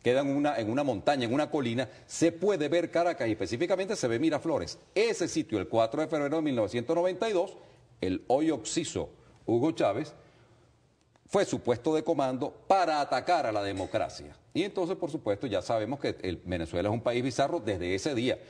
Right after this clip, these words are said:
Cuatro, ese día nefasto para el país y para, para la humanidad. Cuatro de febrero de mil novecientos noventa y dos se volteó la historia y hubo más de cuatrocientos ocho muertos. Por lo menos hay contabilizado cuatrocientos ocho muertos de los dos bandos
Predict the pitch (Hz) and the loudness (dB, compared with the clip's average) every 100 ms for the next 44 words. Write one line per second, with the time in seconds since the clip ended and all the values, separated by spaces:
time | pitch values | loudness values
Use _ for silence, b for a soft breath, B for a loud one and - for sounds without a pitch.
0 | B - 101 98 110 - 101 98 - 139 | B 0 2 2 0 -2 -6 -6 -2 0
1 | 143 147 85 110 113 - - 92 87 87 | 0 -2 -2 0 0 -2 -4 -2 0 -2
2 | 80 87 117 - 143 107 87 B B 101 | -2 -2 0 -2 0 0 0 B B 0
3 | 95 90 92 92 92 85 - B B B | 2 0 -2 0 0 0 -4 B B B
4 | B _ 98 101 - 135 147 147 120 117 | B _ 2 2 0 -2 -2 -2 0 0
5 | 131 120 104 92 104 104 143 147 151 180 | -2 -2 -2 -4 -4 -4 -4 -2 0 0
6 | 175 127 101 107 110 117 - 104 117 120 | 0 -2 -2 -2 -2 -2 -2 -2 -2 -6
7 | B B _ 104 113 143 147 139 151 135 | B B _ -2 0 0 -2 -4 -4 -2
8 | 123 - 95 - 143 170 165 160 - - | -2 -2 -6 -2 -2 -2 -4 -8 -4 -2
9 | 143 - 120 101 123 98 76 87 80 - | -2 -2 -2 0 0 -2 -6 -8 -4 -2
10 | 98 117 139 156 143 131 107 131 139 147 | 0 2 2 0 -2 -2 0 0 0 0
11 | 120 104 117 143 147 151 156 160 160 175 | -2 -2 -4 -2 -2 -2 0 0 0 -4
12 | B - 170 147 139 214 196 127 131 247 | B 0 2 4 2 2 0 0 0 0